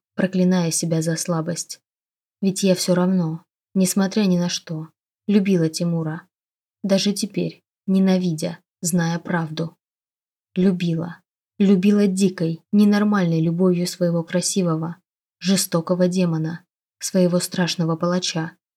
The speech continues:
Того, кто делал мне очень больно.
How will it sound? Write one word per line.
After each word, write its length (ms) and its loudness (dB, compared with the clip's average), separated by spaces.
Того, 560 0
кто 200 -2
делал 340 2
мне 240 0
очень 380 0
больно. 480 -2